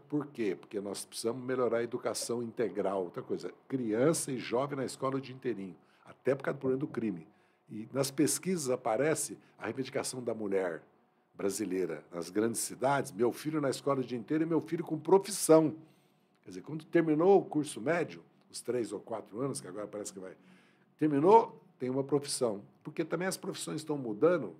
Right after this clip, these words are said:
né? E, eh, novas tecnologias, e precisa. E o Brasil tem experiência disso. Tem o Instituto Técnicos Federais. Aqui nós temos o Paula Souza, em São Paulo, e tem a estrutura do senai também, que nós, quer dizer,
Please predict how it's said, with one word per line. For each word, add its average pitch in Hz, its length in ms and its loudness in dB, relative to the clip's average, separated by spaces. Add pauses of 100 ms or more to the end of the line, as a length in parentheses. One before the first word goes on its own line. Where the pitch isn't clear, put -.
(140)
né? 69 80 -20 (640)
E, 92 180 -18
eh, 87 80 -20 (220)
novas 107 300 -4
tecnologias, 101 640 -2
e - 20 -2
precisa. 139 580 -4 (220)
E 156 80 -2
o - 20 2
Brasil 185 340 2
tem - 160 2
experiência 147 540 0
disso. 92 300 -6
Tem 131 100 -2
o 131 40 0
Instituto 117 400 -4
Técnicos 107 240 -6
Federais. 120 440 -2
Aqui 165 220 0
nós 247 160 -2
temos 233 160 -2
o - 20 -4
Paula - 240 -2
Souza, - 400 0
em 110 60 -10
São 104 220 -8
Paulo, 131 360 -4 (280)
e 123 40 -8
tem 156 200 0
a - 20 2
estrutura 180 540 -4
do 220 80 -12
senai 247 480 0
também, 143 340 -4
que 135 80 -12
nós, 107 160 -8
quer - 80 -10
dizer, 104 160 -8